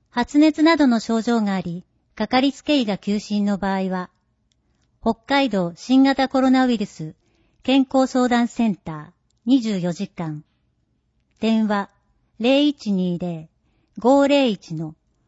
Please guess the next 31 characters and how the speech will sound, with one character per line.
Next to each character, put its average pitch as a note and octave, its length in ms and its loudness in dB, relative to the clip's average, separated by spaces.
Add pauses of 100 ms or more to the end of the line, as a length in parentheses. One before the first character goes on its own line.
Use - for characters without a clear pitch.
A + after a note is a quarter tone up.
(140)
五 C#4 280 4
零 C4 200 2
七 F#3+ 220 -2
番。 D#3 280 -12 (3000)
次 A3+ 260 -6
に、 F3+ 240 -6 (440)
南 C#4+ 360 4
空 C#4+ 260 0
知 C4+ 260 -6
消 C4+ 220 2
費 C#4 80 2
生 C4+ 280 -2
活 C4 240 -4
相 B3+ 220 -2
談 B3+ 200 2
室 - 180 -16
で E3+ 140 -8
す。 - 300 -20 (1400)
事 F#3+ 200 -6
例。 G3+ 280 -2 (1120)
今 C#4+ 200 6
月 C#4+ 240 4
の C#4 140 4
テ C4+ 220 0
ー A#3 40 2
マ、 F3+ 220 -4 (480)
七 A3+ 300 4
億 C#4+ 220 0
円 C#4 160 4
当 B3+ 200 0
選？ C4 260 0